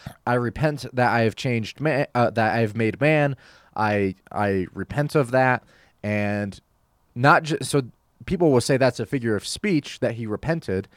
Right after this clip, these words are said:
and that it means, they say that God saying, "I repent that I have made man," they say that means, "I, I do not repent that I made man." That's what they say the figure of speech means.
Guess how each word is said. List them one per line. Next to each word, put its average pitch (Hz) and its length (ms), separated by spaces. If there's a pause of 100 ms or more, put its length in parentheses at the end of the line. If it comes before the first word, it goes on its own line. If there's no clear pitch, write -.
(140)
and 104 140
that 107 100
it 110 220
means, 120 600 (480)
they 160 100
say 233 280
that 135 340
God 135 340
saying, 127 540 (420)
"I 117 100
repent 123 580
that 117 140
I 117 80
have 110 160
made 110 240
man," 110 340 (200)
they 151 140
say 156 200
that 131 220
means, 120 420 (720)
"I, 120 160 (280)
I 107 60
do 107 140
not 101 200
repent 95 300
that 82 100
I 80 100
made 80 200
man." 80 180
That's 135 220
what 151 140
they 123 100
say 117 160
the 101 80
figure 98 260
of 90 120
speech - 320
means. 147 360